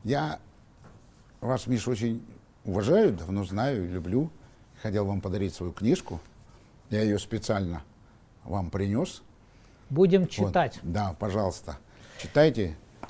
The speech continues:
Speaker 1: Я вам её
Speaker 2: Спасибо.
Speaker 1: потом подпишу.
Speaker 2: Книжки теперь мало кто читает. Вот.
Speaker 1: Да.
Speaker 2: Надеюсь, в интернете есть версия?
Speaker 1: Пока нет, но будет.
Speaker 2: Ну, хорошо, значит, будет. Так что в течение пяти лет? Вот будет эта диктатура, и что? Будет в России, ну, условно говоря, такой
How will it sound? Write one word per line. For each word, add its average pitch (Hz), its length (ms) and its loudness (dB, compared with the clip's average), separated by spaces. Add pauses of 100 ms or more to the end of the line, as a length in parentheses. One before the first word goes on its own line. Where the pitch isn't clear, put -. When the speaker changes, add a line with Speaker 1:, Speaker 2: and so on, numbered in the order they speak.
Speaker 1:
Я - 100 0
вам 170 100 4
её - 60 6
Speaker 2:
Спасибо. 165 280 10
Speaker 1:
потом 110 280 2
подпишу. 113 540 0 (600)
Speaker 2:
Книжки 214 400 4
теперь 202 300 4
мало 202 260 8
кто - 200 0
читает. - 520 4 (540)
Вот. 156 320 4
Speaker 1:
Да. - 80 -2
Speaker 2:
Надеюсь, 180 380 8
в 185 60 6
интернете 185 560 6
есть 240 240 2
версия? 127 440 -2 (680)
Speaker 1:
Пока 135 280 0
нет, 107 300 4
но 107 140 -2
будет. 95 400 -4
Speaker 2:
Ну, 143 180 -2
хорошо, 131 500 -4 (100)
значит, 151 360 -2
будет. 123 360 -2 (480)
Так 190 120 8
что 277 200 10
в - 100 6
течение 180 420 8
пяти 185 280 4
лет? 165 280 10
Вот 208 160 8
будет 226 300 8
эта 190 180 6
диктатура, 170 640 8
и 156 40 8
что? 170 280 6
Будет 214 340 8
в 202 60 2
России, 202 480 8
ну, 190 160 6
условно 190 440 6
говоря, 180 220 4
такой 175 400 4